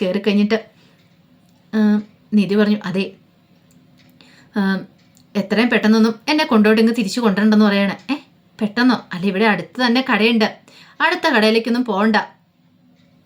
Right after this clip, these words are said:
"അതെന്താ, ഒരു പത്ത് പതിനഞ്ച് മിനിറ്റ് നേരം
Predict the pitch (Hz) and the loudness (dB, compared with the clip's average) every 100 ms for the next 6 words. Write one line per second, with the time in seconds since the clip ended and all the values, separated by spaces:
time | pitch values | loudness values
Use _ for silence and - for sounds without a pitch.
0 | _ 185 185 214 208 - - _ _ - | _ -4 0 0 -2 -8 -20 _ _ -6
1 | 202 214 185 - 214 214 226 247 226 240 | -4 -2 -4 -2 2 2 2 2 2 2
2 | 226 233 | 2 0